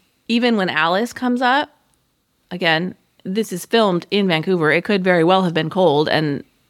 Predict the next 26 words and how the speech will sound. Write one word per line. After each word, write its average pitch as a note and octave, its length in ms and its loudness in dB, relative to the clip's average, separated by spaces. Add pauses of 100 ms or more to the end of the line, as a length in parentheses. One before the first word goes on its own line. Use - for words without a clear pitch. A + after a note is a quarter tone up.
(640)
they E3 160 -2
just D#3 140 -6
couldn't D#3 180 -8
do D3+ 100 -2
anything D#3+ 220 -6
about - 220 -8
that. - 240 -10 (720)
I F3 160 -4
don't D4 160 -4
know. F4 320 0 (280)
More C#4 460 0
when F4 120 0
they A#3+ 120 0
jump G#3 220 -2
in G3 80 -2
the F#3+ 100 -2
pond, F#3 320 -2 (120)
who C4+ 280 -2
were C4+ 80 2
those G3 220 0
voices F3+ 480 -4
we C#3+ 80 -6
hear? - 440 -6
You F#3+ 80 -2
know, E3 160 0
I F3+ 520 0